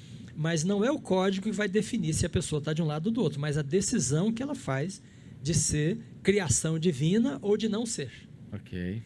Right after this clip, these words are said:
Speaker 1: Então, depois vem o código, a marca que, é, confirma, né, isto. Mas é a decisão dela. Por isso, remete a Deuteronômio seis, né?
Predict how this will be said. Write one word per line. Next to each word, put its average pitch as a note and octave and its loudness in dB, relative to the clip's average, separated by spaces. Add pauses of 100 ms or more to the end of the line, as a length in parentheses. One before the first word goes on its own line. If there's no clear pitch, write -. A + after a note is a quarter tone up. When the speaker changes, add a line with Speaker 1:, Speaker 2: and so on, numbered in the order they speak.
Speaker 1:
Então, D3+ -2
depois D#3+ 2
vem F3+ 0
o A3+ 2
código, C#3+ 0
a F3 0
marca D#3+ -2
que, G3 -2 (440)
é, B2+ 0 (380)
confirma, D#3 0
né, C3 0 (260)
isto. - -8 (220)
Mas B2 0
é C#3+ 4
a C#3+ 2
decisão E3 2
dela. B2+ -2 (420)
Por D#3+ 4
isso, A3+ 4
remete E3 2
a G#3 -2
Deuteronômio D#3+ -2
seis, D3+ -4
né? B2+ -6